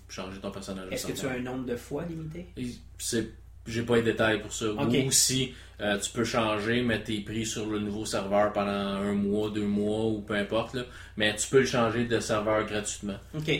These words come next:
Speaker 1: que moi, je vais peut-être changer mes personnages pour les amener tous sur le même serveur pour pouvoir échanger des armes, des affaires comme ça. Euh,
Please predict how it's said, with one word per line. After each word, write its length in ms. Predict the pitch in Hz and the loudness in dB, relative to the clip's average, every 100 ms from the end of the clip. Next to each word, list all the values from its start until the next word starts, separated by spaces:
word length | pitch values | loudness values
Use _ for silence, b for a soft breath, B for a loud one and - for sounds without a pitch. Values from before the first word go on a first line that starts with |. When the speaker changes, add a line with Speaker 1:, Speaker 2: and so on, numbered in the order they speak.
| 107 | 0
Speaker 1:
que 40 | |
moi, 80 | 120 | 0
je 80 | 117 | 2
vais 60 | 107 | 4
peut-être 160 | 117 113 | 2 2
changer 360 | 107 104 113 | 0 0 0
mes 220 | 113 110 | 0 0
personnages 760 | 101 - 110 104 110 107 113 113 | -2 -2 -2 -2 -2 0 0 -2
pour 120 | - | -4
les 140 | 110 104 | -4 0
amener 240 | 104 110 | 0 -2
tous 120 | 113 | -2
sur 160 | 110 110 | -4 -4
le 60 | 107 | -4
même 80 | |
serveur 460 | 101 104 101 104 113 | -2 -2 2 2 0
pour 100 | 104 | -4
pouvoir 240 | 110 104 | -2 -2
échanger 320 | 101 104 98 104 | -2 -4 -4 -4
des 240 | 104 95 | -4 -2
armes, 300 | 104 107 107 | -2 -4 -6
des 60 | 104 | -8
affaires 220 | 104 104 | -6 -6
comme 180 | 101 98 | -6 -6
ça. 120 | 101 - B B B B | -8 -10 B B B B
Euh, 40 | - | -16